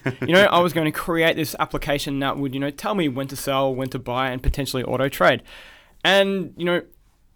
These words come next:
Speaker 2: one of the biggest issues was getting data sets of information to train my models on.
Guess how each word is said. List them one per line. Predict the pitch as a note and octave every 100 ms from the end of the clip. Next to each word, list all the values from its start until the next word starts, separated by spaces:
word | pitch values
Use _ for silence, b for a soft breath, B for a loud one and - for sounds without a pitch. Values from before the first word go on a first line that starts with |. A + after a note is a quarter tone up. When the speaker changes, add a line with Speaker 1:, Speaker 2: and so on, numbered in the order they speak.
| _ -
Speaker 2:
one | F#3 F#3+
of | B3
the |
biggest | F#3+ D#3 D3
issues | D3+ D#3+ B2+
was | A#2 C#3 A#2+
getting | - - D3 D#3 C3 A#2+ B2+
data | - C3 C#3+
sets | - B2
of | A#2
information | B2+ A#2+ B2 A#2 B2
to | -
train | - C3+ C3+ C3 C#3
my | B2
models | B2 B2 A#2
on. | A#2